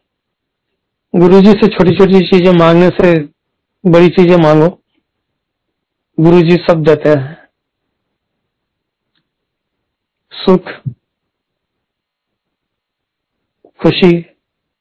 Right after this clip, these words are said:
परिवार, नौकरी, पैसा, धन, ये तो सारी चीज अपने आप आ जाती है। अगर गुरुजी का साथ मिल जाता है, तो जो खुशी गुरुजी के साथ और गुरुजी के याद करने में आती है, वो और किसी चीज से नहीं आ सकती।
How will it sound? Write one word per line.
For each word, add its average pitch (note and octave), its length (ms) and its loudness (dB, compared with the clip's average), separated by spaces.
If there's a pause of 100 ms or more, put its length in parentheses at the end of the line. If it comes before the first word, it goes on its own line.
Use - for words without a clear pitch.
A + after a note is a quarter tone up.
(120)
परिवार, D#3 580 0 (200)
नौकरी, D#3+ 640 -2 (460)
पैसा, D3+ 400 -2
धन, D3+ 500 -2
ये F#3 60 2
तो F3+ 320 -2 (600)
सारी F#3+ 320 2
चीज G3 220 4
अपने F3+ 240 0
आप F3 180 0
आ E3+ 60 2
जाती E3 380 0
है। E3+ 220 -6 (340)
अगर E3+ 200 2
गुरुजी F3 380 2
का F3+ 120 2
साथ D#3 320 0
मिल D#3+ 200 0
जाता D#3 240 0
है, D3 240 -6 (680)
तो E3 100 0
जो E3+ 220 2
खुशी F3+ 360 -2
गुरुजी E3 360 0
के E3 140 -4
साथ D#3 300 -2
और D3+ 200 -4
गुरुजी D3+ 380 -2
के E3 140 -2 (960)
याद D#3 200 2
करने E3 300 0
में E3 100 2
आती D3+ 280 0
है, D3 100 0 (600)
वो D#3 380 -2
और D#3 80 0
किसी D#3+ 280 -4
चीज D#3 220 -2
से D#3 120 -4
नहीं D3 180 -2
आ C#3 80 -6
सकती। - 420 -16